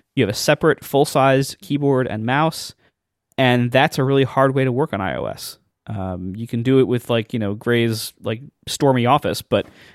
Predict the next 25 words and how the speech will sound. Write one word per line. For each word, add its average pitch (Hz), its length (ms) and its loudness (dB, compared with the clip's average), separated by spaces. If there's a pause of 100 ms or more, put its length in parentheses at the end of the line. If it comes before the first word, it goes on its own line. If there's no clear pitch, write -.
(100)
you - 100 -8
know, 101 100 -4
that's 113 280 -2
the 127 200 -2
way 131 180 4
most 127 220 2
people 120 220 -4
set 127 180 0
up 113 100 -2
their 117 120 -2
iPads 120 320 0
and 113 100 -8
stuff. 107 240 -4
It, 107 160 -4
it, 110 180 -2
it's - 260 -10 (200)
kind 127 200 -4
of 101 100 -8
difficult 113 380 -8
to - 100 -8
ever 107 160 -8
do 104 160 -6
that, 95 320 -6
uh, 80 320 -8
and 95 240 -10